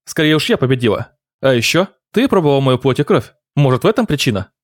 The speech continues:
Орейн высказала необычную теорию. Я уставился на неё широко открытыми глазами.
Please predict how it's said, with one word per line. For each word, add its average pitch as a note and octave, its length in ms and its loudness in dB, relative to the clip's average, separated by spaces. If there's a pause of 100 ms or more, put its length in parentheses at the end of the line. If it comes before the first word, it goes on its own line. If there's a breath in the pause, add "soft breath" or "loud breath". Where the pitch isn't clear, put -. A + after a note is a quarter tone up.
(160)
Орейн A2+ 300 0
высказала A2 380 0
необычную A2 400 0
теорию. G#2 440 -2 (320)
Я B2 260 0
уставился A2+ 400 -2
на G#2+ 60 2
неё A2+ 140 2
широко A2 340 0
открытыми A2 360 0
глазами. A2+ 500 -2